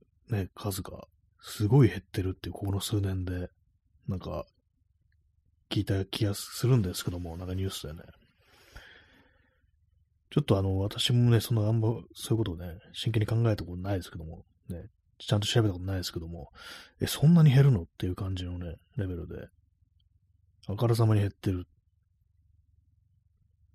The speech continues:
ね、人間が生まれなくなるってどういうことなんだろうってね、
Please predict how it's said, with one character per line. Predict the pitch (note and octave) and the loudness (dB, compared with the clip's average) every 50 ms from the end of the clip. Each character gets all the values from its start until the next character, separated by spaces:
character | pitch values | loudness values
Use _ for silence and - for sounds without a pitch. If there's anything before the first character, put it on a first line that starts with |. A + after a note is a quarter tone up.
| _ - | _ -10
ね、 | G#2 F#2+ F2+ F2+ - | -8 -8 -8 -8 -4
人 | - A2 A#2+ | 0 0 2
間 | A#2+ B2 B2 A#2+ | 4 4 6 6
が | A#2 A#2 | 6 6
生 | A#2 A2+ | 6 6
ま | A#2 A#2 | 6 6
れ | A2+ A#2+ | 6 6
な | A#2+ A2+ | 4 4
く | - A2+ | 4 4
な | A2 A2 | 4 4
る | G2+ E2+ - | 2 0 -4
っ | _ _ _ _ - | _ _ _ _ -12
て | - F2 | -12 -8
ど | F2 G#2 G#2+ A2 | -2 2 4 4
う | |
い | G#2+ | 4
う | G#2+ | 4
こ | A#2 | 4
と | A2 A2 | 2 0
な | G#2 F#2 | 0 -2
ん | E2 | -4
だ | D2+ - | -8 -12
ろ | - E2+ | -14 -16
う | |
っ | - _ _ | -18 _ _
て | - - | -14 -12
ね、 | C#2 D#2+ | -12 -14